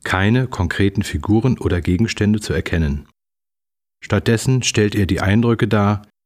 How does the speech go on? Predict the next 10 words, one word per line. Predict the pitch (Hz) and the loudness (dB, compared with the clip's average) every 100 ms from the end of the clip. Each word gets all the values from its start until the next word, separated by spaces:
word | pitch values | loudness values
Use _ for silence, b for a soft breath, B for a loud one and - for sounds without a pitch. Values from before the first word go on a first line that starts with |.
| _ _ - | _ _ -2
die | 113 | 0
zum | - 95 | 2 2
Beispiel | 92 101 - 101 | 2 2 0 0
eine | 95 90 | 2 2
bestimmte | 85 - 101 104 87 | 0 0 0 2 2
Landschaft | 82 92 - 101 - - _ _ _ _ | 2 2 2 0 -2 -12 _ _ _ _
in | 107 | 0
seiner | 95 90 85 | 2 2 2
Seele | 76 82 82 | 2 0 2
hervorruft. | 87 - 110 85 73 71 - | -2 0 0 0 -4 -6 -14